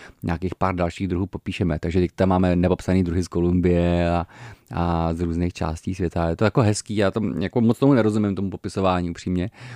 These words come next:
protože to je, to musíte být taxonom, abyste to popsali, jo. Já, já myslím, že si věřím v tom focení, vidím ty struktury, které máme zobrazit, a, ale abych potom jako cíleně šel, to je fakt obdivuhodný, že to ten pan profesor dokáže, to už jako, on má třeba, je moje osmdesát roků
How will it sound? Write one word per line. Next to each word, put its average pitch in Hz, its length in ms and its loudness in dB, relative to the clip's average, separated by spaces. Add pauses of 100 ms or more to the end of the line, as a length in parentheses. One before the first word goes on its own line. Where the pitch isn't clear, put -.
(120)
protože 92 340 -4
to - 140 -4
je, 98 640 2
to - 60 -6
musíte 98 220 -2
být 107 120 2
taxonom, 92 500 0
abyste 87 280 -2
to 87 180 -4
popsali, 82 340 -4
jo. 80 80 0
Já, 87 220 2 (160)
já 92 300 2
myslím, 98 380 -2
že 101 80 -2
si 120 100 0
věřím 104 220 4
v - 40 -8
tom 120 120 0
focení, 104 440 0 (600)
vidím 117 260 4
ty 113 80 -2
struktury, 104 400 0
které 101 200 2
máme 98 280 4
zobrazit, 95 560 2 (380)
a, 90 140 0
ale 98 640 2 (300)
abych 98 400 2
potom 107 320 2
jako 104 160 0
cíleně 117 460 2
šel, 98 220 2
to - 60 -6
je 95 40 -8
fakt - 160 -4
obdivuhodný, 95 580 2
že 87 80 -2
to 87 60 0
ten 90 140 2
pan 87 140 2
profesor 87 360 -4
dokáže, 85 440 -2
to 80 180 -4
už 85 160 -8 (100)
jako, 87 180 -6 (240)
on 92 80 2
má 104 200 4
třeba, 95 300 0 (160)
je 92 80 2
moje 95 140 4
osmdesát 92 520 -2
roků 90 380 -4